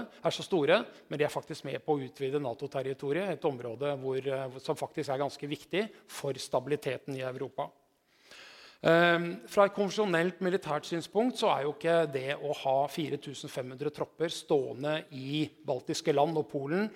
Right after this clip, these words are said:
spesielt, eh, eh, skremmende for, eh, for, for eksempel Russland.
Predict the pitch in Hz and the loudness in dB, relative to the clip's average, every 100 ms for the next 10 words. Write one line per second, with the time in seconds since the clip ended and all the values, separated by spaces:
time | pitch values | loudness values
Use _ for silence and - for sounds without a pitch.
0 | - - - 151 160 143 147 - 156 147 | -12 -10 -2 0 2 0 0 -4 -2 0
1 | 147 156 143 139 143 - 160 123 127 156 | 0 -2 -2 -4 -4 0 0 0 -4 -4
2 | - 147 143 131 139 135 135 127 - 135 | -2 0 0 0 0 0 -2 -4 -2 2
3 | 139 139 151 135 - 135 - 143 135 131 | 2 0 0 -2 -2 -6 -6 -4 -2 -2
4 | - 139 | 2 0